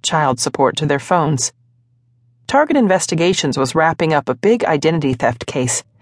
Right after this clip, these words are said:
organizing evidence for indictments. Jewel had been like them once, rotating from duty to duty, learning new scams, busting new crooks, keeping up with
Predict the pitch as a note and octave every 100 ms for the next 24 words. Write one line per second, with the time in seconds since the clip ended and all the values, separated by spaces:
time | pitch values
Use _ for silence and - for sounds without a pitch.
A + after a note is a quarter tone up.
0 | - - F3+ F3+ D#3+ C#3 B2+ B2+ - D#3
1 | C#3+ G#2 - C#3+ B2+ C3 C#3+ C3 B2 -
2 | - _ _ _ _ _ _ _ _ _
3 | _ _ _ G#3 B3 B3 E3 C#3+ D#3+ F#3+
4 | G3 C#3+ C3 - B2+ B2+ C3+ C3+ - -
5 | _ _ _ _ _ D#3 D3+ D#3 F3 D#3
6 | D#3+ D#3 C3+ D3+ D3+ D#3+ D#3+ - C3 D3+
7 | D3 D#3 F3 _ _ _ _ D#3+ D#3+ D#3+
8 | D3 D#3 E3+ - E3+ D#3+ D#3+ F3+ - _
9 | D3+ D#3+ - D#3 D3+ E3 E3 - E3+ -
10 | - _ - - - C4 B3+ G#3+ F3 D3
11 | C3+